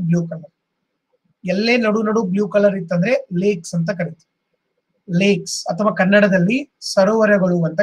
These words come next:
ಕರಿತೀವಿ. ತಗ್ಗು ಪ್ರದೇಶಗಳು ಇರ್ತಾವ, ಅಲ್ಲಿ ಬಂದು ನೀರ್ ನಿಂತ್ಕೊಳ್ತವೆ. ಅದನ್ನೇ ನಮ್ಮ ಕನ್ನಡದಲ್ಲಿ ಆಡು ಭಾಷೆ ಒಳಗಡೆ ನಮ್ಮ ಕರ್ನಾಟಕದಲ್ಲಿ ನಾವು ಕೆರೆಗಳು ಅಂತ ಕರಿತೀವಿ. ಬೇರೆ ಬೇರೆ ಕೆರೆಗಳಿವೆ, ಕೆರೆ, ಸರೋವರ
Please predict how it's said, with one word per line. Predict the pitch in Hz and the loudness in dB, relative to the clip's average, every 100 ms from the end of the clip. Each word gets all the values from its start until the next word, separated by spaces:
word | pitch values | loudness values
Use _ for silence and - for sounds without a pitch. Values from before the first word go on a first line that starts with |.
| 190 | -2
ಕರಿತೀವಿ. | 165 - _ _ _ _ _ _ _ _ _ | -4 -8 _ _ _ _ _ _ _ _ _
ತಗ್ಗು | 247 220 226 170 | -4 -2 -2 -2
ಪ್ರದೇಶಗಳು | 196 202 180 208 | -2 0 0 0
ಇರ್ತಾವ, | 180 214 254 - | 0 0 -2 -2
ಅಲ್ಲಿ | 185 175 | -2 0
ಬಂದು | 214 254 208 190 | 0 -2 -4 -2
ನೀರ್ | 196 196 170 | 0 0 -2
ನಿಂತ್ಕೊಳ್ತವೆ. | 165 160 - _ _ _ _ _ - | -4 -10 -14 _ _ _ _ _ -2
ಅದನ್ನೇ | 190 233 233 | 2 4 4
ನಮ್ಮ | 220 202 | 4 2
ಕನ್ನಡದಲ್ಲಿ | 196 208 202 196 240 - _ _ _ _ _ _ - - | 4 4 2 0 -2 -8 _ _ _ _ _ _ -6 0
ಆಡು | 226 233 | 2 4
ಭಾಷೆ | 202 185 214 | 2 2 0
ಒಳಗಡೆ | 196 180 185 226 - - | -2 -2 -4 -6 -8 -10
ನಮ್ಮ | 185 185 | -6 -4
ಕರ್ನಾಟಕದಲ್ಲಿ | 185 202 196 185 175 233 220 | -2 0 0 -2 -2 -2 0
ನಾವು | 196 233 - | 0 -2 -4
ಕೆರೆಗಳು | 202 214 202 190 180 | -2 0 0 -2 -2
ಅಂತ | 170 160 | -4 -6
ಕರಿತೀವಿ. | - 147 _ _ _ _ _ _ 170 | -10 -18 _ _ _ _ _ _ -4
ಬೇರೆ | 196 214 | -2 0
ಬೇರೆ | 233 - | -2 0
ಕೆರೆಗಳಿವೆ, | 208 202 185 165 - _ _ _ _ | 0 2 0 -2 -8 _ _ _ _
ಕೆರೆ, | 190 208 254 254 - _ - - | 0 0 0 -4 -14 _ -16 -6
ಸರೋವರ | 180 202 202 | 0 2 2